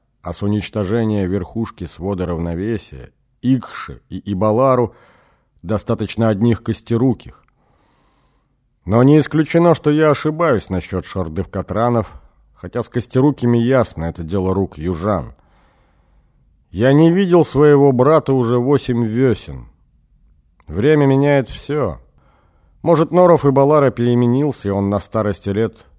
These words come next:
решил заняться воспитанием Шардевкатранов. Эгин промолчал.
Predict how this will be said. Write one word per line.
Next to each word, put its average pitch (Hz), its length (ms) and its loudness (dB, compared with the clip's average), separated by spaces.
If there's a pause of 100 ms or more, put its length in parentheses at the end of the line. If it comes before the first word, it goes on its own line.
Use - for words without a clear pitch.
(120)
решил 107 420 -2
заняться 104 500 -2
воспитанием 123 720 -4
Шардевкатранов. 90 1120 -6 (1080)
Эгин 92 280 -6
промолчал. 110 720 -8